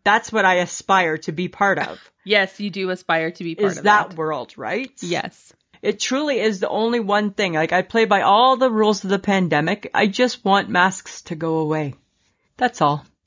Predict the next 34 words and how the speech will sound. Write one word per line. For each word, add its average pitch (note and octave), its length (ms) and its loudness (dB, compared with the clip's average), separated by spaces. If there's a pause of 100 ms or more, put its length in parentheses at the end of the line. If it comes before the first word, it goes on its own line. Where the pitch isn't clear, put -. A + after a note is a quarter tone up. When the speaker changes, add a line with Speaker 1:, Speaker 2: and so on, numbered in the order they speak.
(120)
Speaker 2:
And G3 160 -6
one G#3 200 2
day G#3+ 160 2
they G#3 160 0
will, D#3 200 -4
Lisa. D3+ 300 -14
Speaker 1:
One A3 240 0
day A3+ 160 4
they G#3 180 2
will, C#3 200 -4
Samantha, C#3+ 580 -10
right? F#3 260 -6
Let's G#3 180 -4
not A3 140 6
even, G3 380 0
let's F#3 220 0
not F3 180 4
even E3+ 180 0
get D#3+ 140 0
started. E3 500 -6 (680)
It's - 400 -12
Speaker 2:
Okay, D#4 260 4
Speaker 1:
not - 60 4
Speaker 2:
but A#3+ 120 4
I, B3 80 4
Speaker 1:
even D#3+ 180 -2
Speaker 2:
I A#3 120 4
do, A#3+ 280 0 (340)
talking E4 300 0
about, G#3+ 300 -2 (160)
talking A#3 260 -2
about G3+ 240 -4
the F3+ 60 -14
pandemic, F3 580 -6